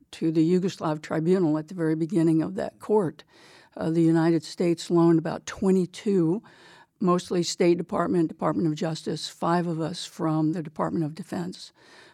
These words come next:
with prosecution backgrounds, investigation backgrounds. So my boss, the Judge Advocate General of the Air Force, called me up and said, "Brenda, you're going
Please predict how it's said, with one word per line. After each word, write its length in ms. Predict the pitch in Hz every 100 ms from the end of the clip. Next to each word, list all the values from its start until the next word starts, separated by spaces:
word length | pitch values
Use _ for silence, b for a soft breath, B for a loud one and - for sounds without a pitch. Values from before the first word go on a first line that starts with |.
| _
with 280 | 175 160 -
prosecution 640 | 175 170 - 196 - 170
backgrounds, 560 | 160 160 170 151 151
investigation 720 | 175 151 151 156 - 151 151 175
backgrounds. 640 | 160 165 180 175 185 - _ b b b b
So 420 | - 180 160 165
my 220 | 160 165
boss, 540 | 185 143 139 214 - -
the 100 | 208
Judge 300 | 156 156 151
Advocate 380 | 156 170 170 165
General 300 | 165 160 151
of 60 |
the 120 | 165 151
Air 100 | 180
Force, 360 | - 185 202
called 280 | - 170 160
me 140 | 170
up 200 | 156 170
and 140 | 185 160
said, 240 | - 156
"Brenda, 440 | 156 156 175 202 202 b b b b _
you're 140 | 196
going 460 | 160 170 160 160 190